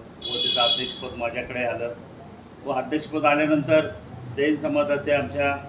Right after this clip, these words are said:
मंदिरचा पो-, सर्वप्रथम आम्ही जीर्णोद्धाराचा कार्यक्रम हाती घेतला. या मंदिरच्या जीर्णोद्धारामध्ये सर्वप्रथम मंदिरमधले सर्व आम्ही मार्बल फरशी असेल,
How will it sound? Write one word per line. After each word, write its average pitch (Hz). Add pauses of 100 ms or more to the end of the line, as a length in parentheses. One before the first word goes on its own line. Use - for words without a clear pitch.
(840)
मंदिरचा 135
पो-, 135
सर्वप्रथम 139
आम्ही 135
जीर्णोद्धाराचा 131
कार्यक्रम 123
हाती 113
घेतला. 120 (640)
या 135
मंदिरच्या 139
जीर्णोद्धारामध्ये 139 (440)
सर्वप्रथम 135 (600)
मंदिरमधले 131
सर्व 131
आम्ही 131 (360)
मार्बल 123
फरशी 127
असेल, 120